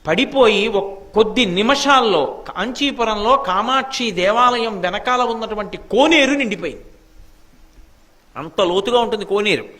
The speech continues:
కోనేరు నిండిపోయి వరదొచ్చింది. పరిగెత్తుకొచ్చి పీఠాధిపతులకి చెప్పారు, "అయ్యా, బ-, వెనక కోనేరు కూడా నిండిపోయిందని."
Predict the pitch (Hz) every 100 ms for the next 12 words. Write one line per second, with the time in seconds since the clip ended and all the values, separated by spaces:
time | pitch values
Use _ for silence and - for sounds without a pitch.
0 | - - _ - 190 311 311 285 294 247
1 | 262 262 269 220 233 240 - - - -
2 | - - - - - - - 165 233 311
3 | 320 285 277 294 269 240 277 277 277 269
4 | 262 254 262 240 277 - 190 233 277 277
5 | 269 330 330 294 285 262 233 240 180 127